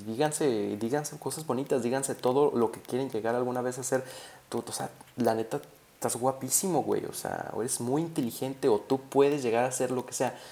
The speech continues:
Es, es, eso es la programación neurolingüística, verte, hablarte, y el día que te lo creas tú como persona, lo que sea que sea,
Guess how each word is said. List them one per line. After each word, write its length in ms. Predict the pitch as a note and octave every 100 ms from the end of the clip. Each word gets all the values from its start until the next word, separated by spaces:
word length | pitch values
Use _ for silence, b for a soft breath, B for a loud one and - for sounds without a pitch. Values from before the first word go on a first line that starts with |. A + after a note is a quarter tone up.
| B B B
Es, 340 | - C#3+ - - -
es, 180 | C#3+ - C#3+
eso 180 | -
es 80 | D#3
la 80 | D3+
programación 520 | - A2 G#2+ - A#2+
neurolingüística, 920 | B2 A2 G#2+ G#2+ G#2+ - - A2 G#2+ - - - - - - -
verte, 540 | A2+ B2+ B2+ C3+ A#2+
hablarte, 640 | - G#2+ A2+ A2+ - A#2 -
y 120 | A2
el 160 | A2 A2+
día 180 | A2 A2
que 120 | -
te 260 | - G#2 -
lo 200 | G#2+ -
creas 540 | A#2+ A2+ A2 - - -
tú 140 | A#2+ -
como 180 | A2+ G#2+
persona, 420 | G#2 - A2 G#2+
lo 120 | G#2
que 60 | -
sea 160 | G#2+
que 80 | -
sea, 140 | -